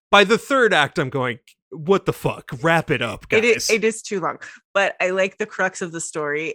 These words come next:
Speaker 2: is that Dave is worried that Sonic needs friends.
Speaker 1: Uh-huh.
Speaker 2: And he gets friends.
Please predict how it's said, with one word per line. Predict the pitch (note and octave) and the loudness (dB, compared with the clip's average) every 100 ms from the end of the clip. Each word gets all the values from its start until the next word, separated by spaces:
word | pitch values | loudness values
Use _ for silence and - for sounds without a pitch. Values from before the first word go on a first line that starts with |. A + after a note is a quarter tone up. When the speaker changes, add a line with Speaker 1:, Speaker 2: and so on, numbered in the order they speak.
| - | -6
Speaker 2:
is | D3+ - - | -8 -8 -4
that | D3 C#3 C3 - _ _ - D#3+ | -2 0 -4 -8 _ _ -20 -8
Dave | F3+ D#3 D#3 D#3+ F3 F#3 _ _ - | -4 -2 -2 -4 -8 -12 _ _ -6
is | E3+ D3 | -6 -6
worried | D#3 C#3+ C3+ C3+ | -6 -6 -6 -8
that | - | -10
Sonic | - D3+ C#3 C3+ | -6 -6 -6 -12
needs | D3+ C3 - | -14 -14 -16
friends. | - - - D2+ - - - _ _ _ | -14 -14 -14 -18 -16 -16 -18 _ _ _
Speaker 1:
Uh-huh. | D#3+ D3 D#4 - _ _ A3 | -6 -2 -2 -4 _ _ -4
Speaker 2:
And | A#3+ | -2
he | C#4 C4+ | -2 -6
gets | D#4 D4+ - | -6 -8 -8
friends. | - - - | -10 -8 -6